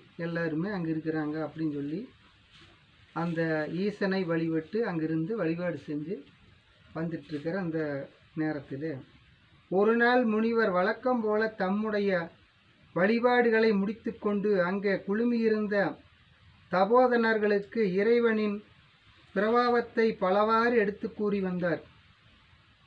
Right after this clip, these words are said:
அதாவது அவருடைய திருவிளையாடல்களை, சிவபெருமானுடைய திருவிளையாடல்களை பல கோணத்தில் பல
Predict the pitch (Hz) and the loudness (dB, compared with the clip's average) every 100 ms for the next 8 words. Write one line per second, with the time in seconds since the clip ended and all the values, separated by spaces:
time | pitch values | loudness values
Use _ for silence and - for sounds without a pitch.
0 | _ _ 160 170 190 185 170 170 180 175 | _ _ -6 -4 -2 -4 -4 -6 -6 -6
1 | 170 170 170 185 214 214 202 190 185 175 | -4 -6 -6 -2 0 2 2 2 -2 -6
2 | 170 196 - 175 196 196 185 185 175 170 | -6 -6 -6 -4 -4 -2 -4 -4 -6 -6
3 | 170 180 190 175 165 156 151 147 202 285 | -6 -6 -4 -6 -6 -6 -8 -8 -8 -12
4 | - _ - - - - _ - 170 190 | -20 _ -20 -20 -20 -20 _ -4 0 2
5 | 214 208 202 196 208 202 - 202 165 - | 0 -2 -2 0 0 -2 -2 -2 -2 -6
6 | 165 | -4